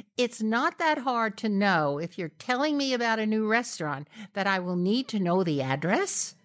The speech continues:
What's frustrating for me and a big time waster is I've gotta do a lot of scut work that I shouldn't have to, but I do. I don't have an assistant. We have a fact checker in the department,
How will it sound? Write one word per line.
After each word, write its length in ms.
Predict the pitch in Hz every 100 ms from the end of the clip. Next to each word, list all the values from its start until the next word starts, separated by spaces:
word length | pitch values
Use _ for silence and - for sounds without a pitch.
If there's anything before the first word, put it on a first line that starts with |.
| _
What's 300 | 214 233 233
frustrating 720 | - 330 330 - 262 240 220
for 180 | 208 208
me 360 | 208 226 190 175
and 440 | 180 175 180 185 - _ -
a 80 | 208
big 340 | 180 294 320
time 340 | - 202 156 156
waster 560 | 156 156 - 180 220 - - -
is 160 | 220 208
I've 180 | 214 208
gotta 260 | 226 220 202
do 260 | 220 208
a 180 | 196 185
lot 320 | 185 202 262
of 80 | 285
scut 380 | - - 185 -
work 480 | 165 165 202 - - _ _ _ _
that 320 | 202 220 208 208 _ -
I 120 | 226
shouldn't 380 | 226 262 220 214
have 320 | 254 240 -
to, 200 | - 156
but 200 | 151 180
I 100 | 190
do. 380 | 185 226 226 143 -
I 120 | 208
don't 160 | 285
have 180 | 262 247
an 100 | 226
assistant. 600 | 220 226 254 - 151 127
We 120 | 180
have 120 | 196 156
a 40 |
fact 360 | 156 277 320 -
checker 360 | 165 143 156
in 120 | 151
the 80 | 156
department, 640 | 156 190 240 294 185 -